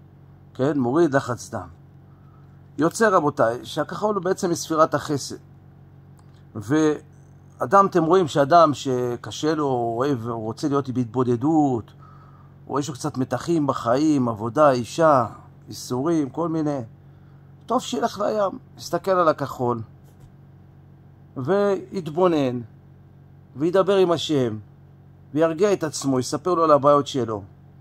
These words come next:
וזה מאוד מאוד טוב לנפש.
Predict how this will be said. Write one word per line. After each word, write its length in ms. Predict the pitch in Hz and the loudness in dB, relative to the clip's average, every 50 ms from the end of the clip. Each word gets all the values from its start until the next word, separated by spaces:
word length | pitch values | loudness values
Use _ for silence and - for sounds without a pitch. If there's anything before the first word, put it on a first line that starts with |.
| - - - - - - - - - - - - - - - - | -20 -20 -20 -20 -20 -20 -20 -20 -20 -20 -20 -20 -20 -20 -12 -8
וזה 420 | 110 117 107 120 190 202 196 190 - - | -6 -6 0 2 2 4 4 2 0 0
מאוד 360 | 139 147 - - 185 185 180 | -2 0 0 2 2 2 2
מאוד 540 | 147 151 156 - 165 170 170 180 180 160 156 170 151 - - - - - - - - - - - - | 2 0 -2 0 0 0 2 2 0 0 -4 -10 -16 -18 -20 -20 -20 -20 -20 -20 -20 -20 -20 -20 -4
טוב 360 | - 170 175 196 208 180 160 - | 0 4 4 4 4 2 -2 -2
לנפש. 800 | 143 143 143 139 143 139 131 - - 107 101 - - - - | 2 2 4 4 4 2 0 -2 -4 -8 -8 -8 -12 -16 -20